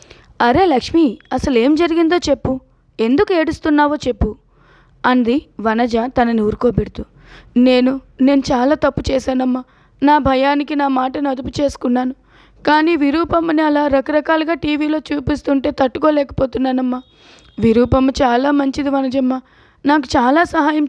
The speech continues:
చేసింది. నన్ను పని మనిషిలా కాకుండా ఇంట్లో మనిషిలా చూసుకునేది.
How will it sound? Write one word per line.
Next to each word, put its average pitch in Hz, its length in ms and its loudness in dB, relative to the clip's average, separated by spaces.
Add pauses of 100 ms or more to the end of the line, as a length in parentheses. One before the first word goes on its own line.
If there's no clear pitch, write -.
చేసింది. 262 420 -4 (440)
నన్ను 269 240 4
పని 247 240 2
మనిషిలా 311 380 0
కాకుండా 311 480 0
ఇంట్లో 294 360 0
మనిషిలా 311 400 -2
చూసుకునేది. 269 720 -4